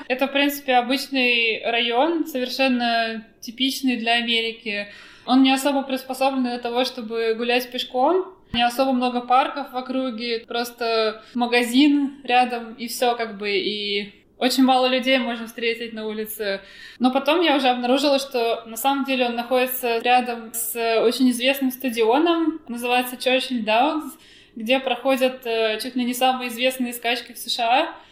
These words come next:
Сейчас мы уже переехали в другой район, это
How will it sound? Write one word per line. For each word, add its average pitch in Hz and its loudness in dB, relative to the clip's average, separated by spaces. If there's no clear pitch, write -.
Сейчас 302 0
мы 262 0
уже 262 2
переехали 262 2
в 233 -4
другой 240 2
район, 277 0
это 233 -4